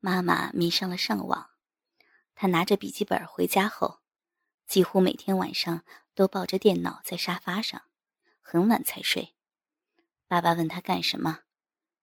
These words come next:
妈妈说在和孟阿姨聊天。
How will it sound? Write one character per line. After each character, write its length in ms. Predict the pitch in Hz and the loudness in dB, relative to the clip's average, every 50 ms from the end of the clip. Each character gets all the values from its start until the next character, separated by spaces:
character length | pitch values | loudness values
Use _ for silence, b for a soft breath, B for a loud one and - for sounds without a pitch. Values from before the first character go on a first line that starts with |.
| _ _ | _ _
妈 120 | - 170 165 | -4 -2 -2
妈 140 | 165 165 | -2 -4
说 340 | 165 - - 170 165 160 - _ _ _ _ _ _ | -6 -4 -2 -2 -2 -2 -4 _ _ _ _ _ _
在 160 | - - 170 | -2 -2 -2
和 160 | - - 170 | 0 0 0
孟 160 | 180 185 180 | 0 2 0
阿 160 | 175 170 175 180 | 0 -2 -4 -6
姨 160 | 170 175 170 | -8 -6 -6
聊 180 | - - 165 | -4 -4 -4
天。 340 | 170 - - 180 180 185 - | -4 -4 -6 -6 -6 -6 -8